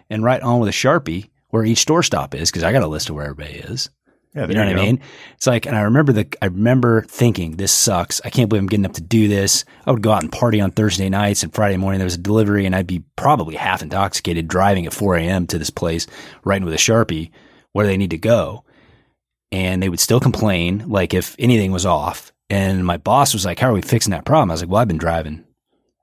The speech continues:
Speaker 1: four A M and putting Sharpies on." She's like, "You've been doing that?" I was like, "Well, how the heck else are we gonna fix it?"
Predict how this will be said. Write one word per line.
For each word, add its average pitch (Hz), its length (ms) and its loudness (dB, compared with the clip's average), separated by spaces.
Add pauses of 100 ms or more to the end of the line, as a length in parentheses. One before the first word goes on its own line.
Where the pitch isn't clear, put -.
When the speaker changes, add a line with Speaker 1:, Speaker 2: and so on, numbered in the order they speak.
(120)
Speaker 1:
four 87 200 0
A 104 60 0
M 92 220 0
and 76 100 -8
putting 92 200 -2
Sharpies 120 380 0
on." - 120 -16
She's 95 200 -2
like, 73 100 -6
"You've 95 100 0
been 139 120 2
doing 90 220 0
that?" 156 280 0
I - 40 -12
was 92 140 -4
like, 82 260 -2 (240)
"Well, 85 120 -2
how 139 120 2
the 127 80 4
heck 120 160 2
else 175 220 2
are 113 40 0
we 82 100 -2
gonna 73 120 -8
fix - 280 -10
it?" - 120 -16